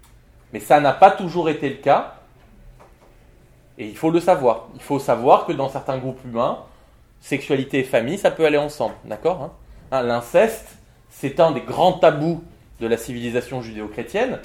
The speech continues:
mais c'est pourtant, si vous allez regarder chez les anthropologues qui ont étudié un certain nombre d'autres cultures, ça peut être, et ça, c'est encore, dans certaines, euh, certaines tribus,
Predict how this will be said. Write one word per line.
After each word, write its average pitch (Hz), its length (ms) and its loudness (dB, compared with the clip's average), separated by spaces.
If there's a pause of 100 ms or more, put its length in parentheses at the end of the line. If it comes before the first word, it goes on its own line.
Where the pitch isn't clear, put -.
(220)
mais 104 140 -10
c'est - 380 -4 (340)
pourtant, 175 540 0 (320)
si - 160 -18
vous 120 160 -4
allez 120 100 4
regarder 123 400 -2
chez 123 140 -14
les 104 100 -10
anthropologues 117 720 0 (500)
qui - 80 -8
ont 117 80 -2
étudié 120 640 -6
un - 60 -18
certain 120 240 -8
nombre 107 280 -8
d'autres 147 340 -4
cultures, 147 480 -4 (360)
ça - 180 0
peut 139 220 2
être, 214 280 4 (360)
et - 80 -12
ça, 120 140 0 (160)
c'est 214 240 2
encore, 160 500 2 (540)
dans 107 120 -4
certaines, 120 440 -10
euh, 90 320 -10 (260)
certaines - 340 -18
tribus, 120 440 -14